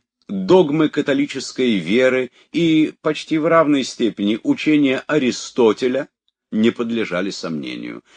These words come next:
Считалось, что подлинное мышление и даже исследование фактов не должны переступать этих вечных пределов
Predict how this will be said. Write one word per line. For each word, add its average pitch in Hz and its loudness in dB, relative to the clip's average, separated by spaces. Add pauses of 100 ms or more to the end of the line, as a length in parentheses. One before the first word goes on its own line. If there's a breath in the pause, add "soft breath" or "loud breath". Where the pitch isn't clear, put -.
(180 soft breath)
Считалось, 113 0
что - 0
подлинное 107 0
мышление 73 -6
и 120 -8
даже 107 -4
исследование 90 -6
фактов - -10 (440 soft breath)
не 101 2
должны 143 2
переступать 143 -2
этих 104 -6
вечных 98 -4
пределов 104 -2